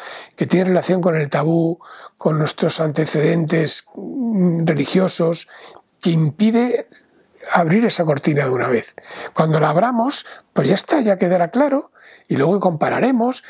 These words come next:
y veremos casos difíciles, casos con meteduras de pata que pueda haber,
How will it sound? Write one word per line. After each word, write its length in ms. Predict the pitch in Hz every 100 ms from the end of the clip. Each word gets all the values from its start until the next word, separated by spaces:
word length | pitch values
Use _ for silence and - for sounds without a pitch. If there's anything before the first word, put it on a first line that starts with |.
| - -
y 100 | 156
veremos 600 | - 202 233 220 233 - - - _ -
casos 260 | 175 175
difíciles, 540 | 127 170 247 196 190 -
casos 340 | 151 - -
con 220 | 165 160
meteduras 440 | 196 156 147 170 139
de 100 | -
pata 380 | 202 220 202 - - - _
que 100 | 151
pueda 300 | 160 160 143
haber, 300 | 156 226